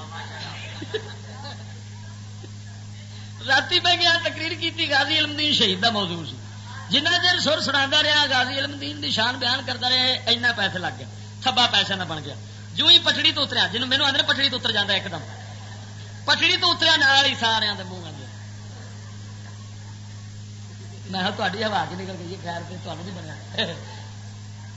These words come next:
پھر آندے نے، "پٹڑی تو اتر جاندے جے۔" میں کہیا، "جی، پٹڑی تو اس واسطے اترنا، ہن تسی چڑھ جاؤ، تہانوں جو مدت ہوئی اتریا،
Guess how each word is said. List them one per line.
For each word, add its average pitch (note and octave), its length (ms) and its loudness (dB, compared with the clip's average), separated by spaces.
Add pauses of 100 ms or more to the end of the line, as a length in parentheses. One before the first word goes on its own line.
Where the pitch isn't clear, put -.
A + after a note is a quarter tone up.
(420)
پھر C#4 120 4
آندے E4 180 4
نے، F#4 120 4
"پٹڑی E4+ 260 2
تو D4+ 100 -4
اتر C4 160 0
جاندے G3+ 260 -2
جے۔" E3+ 80 -8
میں A3 180 4
کہیا، B3+ 140 4
"جی، C#4+ 60 4
پٹڑی B3+ 320 2
تو A#3 80 0
اس B3 120 2
واسطے A3 300 2
اترنا، G3+ 320 2
ہن F#3+ 100 4
تسی G3 220 4
چڑھ E3 220 4
جاؤ، C#3+ 100 -2 (1000)
تہانوں G#3+ 280 4
جو D4 100 6
مدت C4 280 6
ہوئی A#3+ 160 8
اتریا، G#3 340 4